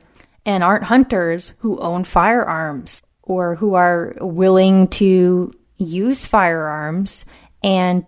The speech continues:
do not have an appropriate attitude toward human life that is conducive to using that in the most responsible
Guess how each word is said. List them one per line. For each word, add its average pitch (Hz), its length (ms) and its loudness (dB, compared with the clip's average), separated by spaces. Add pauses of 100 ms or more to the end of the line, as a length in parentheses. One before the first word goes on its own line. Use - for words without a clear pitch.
do 208 160 -2
not 185 300 -2
have 196 680 0
an 185 80 -6
appropriate 190 600 -8
attitude 180 880 -6 (400)
toward 202 380 2
human 175 440 -2
life 165 580 -2 (240)
that 185 160 2
is 180 140 0
conducive 175 960 2
to 170 540 0 (400)
using 214 600 0
that 175 420 -2
in 180 400 -6
the 180 80 -2
most 175 480 0
responsible 160 1080 -4